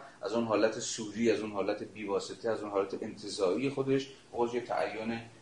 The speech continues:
مشخص و محدود بده و فقط یک چیز خاص رو و فقط همون چیز رو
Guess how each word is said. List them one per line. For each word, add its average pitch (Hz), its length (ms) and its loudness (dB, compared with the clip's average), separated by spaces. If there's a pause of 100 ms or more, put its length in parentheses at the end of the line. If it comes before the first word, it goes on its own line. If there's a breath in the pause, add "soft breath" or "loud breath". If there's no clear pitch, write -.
(160)
مشخص 101 540 2
و 104 100 -8
محدود 123 360 -2
بده 135 140 2
و 120 60 6
فقط 120 320 8
یک 139 280 4
چیز 113 220 -4
خاص 107 360 4 (120)
رو 85 140 -10
و 87 40 -8
فقط 110 300 0
همون 117 300 -4
چیز 113 220 -8
رو - 200 -16